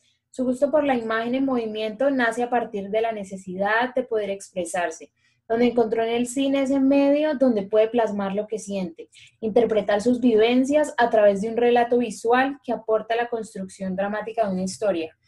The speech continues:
Carlos estudió producción de radio y televisión en la Universidad Manuela Beltrán, itae, en Bucaramanga. Ha trabajado en diferentes cargos del Departamento de Fotografía, en producción de videos musicales, series y documentales.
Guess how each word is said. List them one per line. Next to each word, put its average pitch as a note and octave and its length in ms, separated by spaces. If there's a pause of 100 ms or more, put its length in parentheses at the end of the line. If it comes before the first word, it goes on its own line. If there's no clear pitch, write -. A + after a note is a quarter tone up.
(720)
Carlos C#4+ 300
estudió B3 500
producción B3 520
de A3+ 100
radio C4 300
y C4+ 40
televisión B3+ 760
en B3 80
la A#3 80
Universidad G#3+ 480
Manuela A3 340
Beltrán, G#3+ 560
itae, F#3+ 500 (440)
en G#3 240
Bucaramanga. F#3+ 680 (320)
Ha A3 140
trabajado C#4 420
en C4 80
diferentes A#3+ 540
cargos C4 340
del B3+ 160
Departamento G3 540
de A#3 80
Fotografía, A#3 760
en C#4+ 120
producción G#3 480
de A3 80
videos G#3+ 360
musicales, A#3 640
series B3+ 300
y C4 80
documentales. F3 760